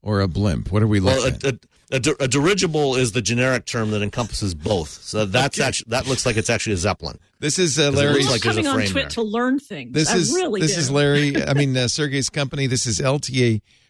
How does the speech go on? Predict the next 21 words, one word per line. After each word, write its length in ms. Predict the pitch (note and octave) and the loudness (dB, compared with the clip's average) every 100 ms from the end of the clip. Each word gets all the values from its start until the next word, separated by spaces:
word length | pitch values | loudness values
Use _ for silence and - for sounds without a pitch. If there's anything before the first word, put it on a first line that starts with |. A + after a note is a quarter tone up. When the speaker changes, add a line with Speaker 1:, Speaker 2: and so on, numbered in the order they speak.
| _ | _
Speaker 1:
research 520 | A#2 C3 - B2+ - | 0 2 4 2 0
dot 280 | - G#2+ F#2+ | 0 0 0
com, 420 | - G2+ G2 G#2+ - _ _ _ | 0 2 4 2 -2 _ _ _
and 180 | G#2+ A2 | 0 4
that 160 | B2 D3 | 4 2
is 160 | C#3+ | 2
one 140 | B2 C#3 | 2 0
of 60 | |
the 80 | B2 | 0
big 240 | G#2+ C3+ G#2+ | 0 -2 0
blimp 240 | C3 D#3+ | 0 0
hangers, 600 | B2 G#2+ G#2 G#2+ - - - | 0 0 0 0 -2 -6 -6
uh, 380 | A2+ G#2 G2 F#2+ - _ - - | -2 0 0 -2 -8 _ -20 -8
in 300 | A2+ G2+ G2 | -2 0 2
Mountain 260 | G#2 E3+ G#2+ | 2 0 0
View, 280 | F#2+ F#2 F#2 _ _ _ _ - | 2 2 0 _ _ _ _ -4
and 140 | F2 | 0
there 140 | G2+ A2 | 4 4
is 120 | F#2 | 2
the 80 | F#2+ | 0
blimp. 340 | G2 A#2 G#2+ | 2 2 0